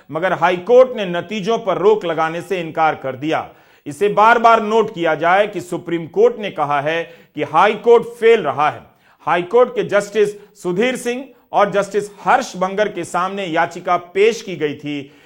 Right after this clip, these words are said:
जिसे उन्होंने खारिज कर दिया था। बीजेपी को पता चल गया होगा, पहले चोर दरवाजे से मिले इस पद को स्वीकार किया, फिर मनोज सोनकर को मेयर बनाकर इस्तीफा दिलवाया गया।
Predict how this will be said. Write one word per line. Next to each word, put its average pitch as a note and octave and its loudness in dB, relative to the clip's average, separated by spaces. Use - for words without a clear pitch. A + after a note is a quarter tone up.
जिसे E3+ -4
उन्होंने G3+ -2
खारिज F#3 0
कर F#3 -2
दिया C#3 -4
था। - -14
बीजेपी G#3 -2
को C4 0
पता G3+ 0
चल G#3 2
गया D3 0
होगा, B2+ -4
पहले D3 -6
चोर G#3+ 4
दरवाजे F3+ 2
से G3 -6
मिले F3+ -2
इस F3+ -4
पद F3+ 0
को F3+ -6
स्वीकार D3+ -2
किया, F#3+ 0
फिर F#3 -2
मनोज F3+ 0
सोनकर G3 -4
को G#3 -2
मेयर F3+ -2
बनाकर E3 -2
इस्तीफा E3 -6
दिलवाया D3 0
गया। A2 -10